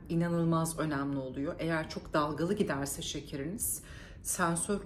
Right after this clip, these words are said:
uzatamayabilirsiniz ya da uzatırsınız ama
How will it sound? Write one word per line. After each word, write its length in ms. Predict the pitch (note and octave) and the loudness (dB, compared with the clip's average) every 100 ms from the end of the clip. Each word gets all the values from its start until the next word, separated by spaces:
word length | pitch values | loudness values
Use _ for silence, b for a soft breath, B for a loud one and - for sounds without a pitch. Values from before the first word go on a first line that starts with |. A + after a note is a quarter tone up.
| - | -6
uzatamayabilirsiniz 1500 | - E3+ F3 F3+ F#3+ G3+ G#3 A3 - A3 A3+ C#4+ - - - - - | -2 -2 2 2 2 2 0 -2 0 2 2 0 -4 -6 -10 -18 -6
ya 240 | D#3+ G3 E3 | 2 4 6
da 260 | F3+ C#4+ - - - - | 4 2 -8 -18 -10 -4
uzatırsınız 1000 | F3+ F#3+ - - - G3+ D4+ - - - | 0 0 -2 -2 0 -2 -2 -4 -6 -2
ama 440 | G3 G#3+ G#3 D4 | 6 6 6 2